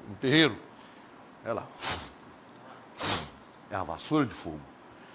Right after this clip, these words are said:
E na hora que ela passe, não leve ninguém inocente, não leve ninguém do bem. Na hora do freio de arrumação, porque Deus, na hora que der o freio de arrumação, no ônibus que tá,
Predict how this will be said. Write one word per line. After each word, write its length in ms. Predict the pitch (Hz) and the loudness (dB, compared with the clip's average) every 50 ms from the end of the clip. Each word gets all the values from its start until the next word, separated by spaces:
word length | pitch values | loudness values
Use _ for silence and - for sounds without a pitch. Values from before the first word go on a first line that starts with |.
| - - - - - - | -20 -20 -20 -20 -14 -8
E 60 | - | -4
na 100 | 101 110 | 0 4
hora 200 | 110 120 131 123 | 6 6 6 6
que 80 | 117 - | 4 2
ela 160 | 123 110 98 | 2 0 0
passe, 600 | - - - 123 131 139 - - - - 170 147 - - - - - - - - - - | 2 6 8 10 10 10 10 10 8 8 6 4 -2 -8 -16 -20 -20 -20 -20 -20 -16 -8
não 200 | 135 135 131 117 | -4 -4 -2 0
leve 240 | 110 110 107 92 101 | 0 0 0 0 -2
ninguém 260 | 110 101 101 104 120 | -6 -6 -2 0 0
inocente, 640 | 151 156 135 113 - - - 110 107 107 - - - - - - - - - - - - - | 0 0 0 -2 -2 -2 -2 -4 -6 -8 -10 -14 -18 -18 -20 -20 -20 -20 -20 -20 -20 -14 -6
não 200 | 123 135 139 120 | -2 0 0 2
leve 280 | 107 110 107 98 95 110 | 2 2 2 2 0 -4
ninguém 480 | 113 120 110 95 90 98 98 98 104 104 - - - - - - - - - - - - - - - - | -6 -6 -6 -6 -6 -6 -6 -6 -8 -10 -12 -18 -20 -20 -20 -20 -20 -20 -20 -20 -20 -20 -20 -20 -10 -4
do 100 | 117 131 | -2 0
bem. 320 | 127 113 127 131 120 98 - - - - - - - - - - - - - - - - - - - - - - - - - - - - - - - - - - - - - - | 2 2 2 2 2 -2 -6 -12 -20 -20 -20 -20 -20 -20 -20 -20 -20 -20 -20 -20 -20 -20 -20 -20 -20 -20 -20 -20 -20 -20 -20 -20 -20 -20 -20 -20 -20 -20 -20 -20 -20 -20 -14 0
Na 160 | 95 110 120 | 6 8 10
hora 260 | 139 156 202 233 220 214 | 12 12 12 12 10 8
do 120 | 202 214 | 2 0
freio 400 | 226 - - - 202 254 262 247 | -2 0 4 6 6 8 8 8
de 80 | 202 240 | 6 6
arrumação, 720 | 185 170 214 214 185 151 - - 156 156 156 170 190 175 - - - - - - - | 6 6 6 6 6 6 6 4 2 4 2 2 0 -2 -6 -12 -20 -20 -20 -20 -18
porque 200 | - - 131 117 | -8 -6 -6 -4
Deus, 300 | 87 90 139 160 151 135 | -2 2 2 2 4 4
na 80 | 139 | 2
hora 160 | 135 143 147 135 | 2 2 2 2
que 100 | - 135 | 0 2
der 140 | 131 143 | 2 4
o 60 | 139 123 | 2 2
freio 300 | - - - 175 208 214 | 0 0 2 4 4 6
de 60 | 202 | 6
arrumação, 680 | 208 160 165 180 170 135 - - 143 147 147 151 156 151 - - - - - - - - - - - - - - - - - - - - - - - | 4 4 6 6 4 4 4 2 0 0 0 0 -2 -4 -6 -14 -20 -20 -20 -20 -20 -20 -20 -20 -20 -20 -20 -20 -20 -16 -16 -16 -16 -18 -18 -8 -4
no 200 | 131 135 139 127 | -2 0 2 4
ônibus 320 | 143 165 170 156 139 117 | 6 6 4 4 0 -2
que 60 | - - | 4 8
tá, 200 | 151 139 131 | 8 8 8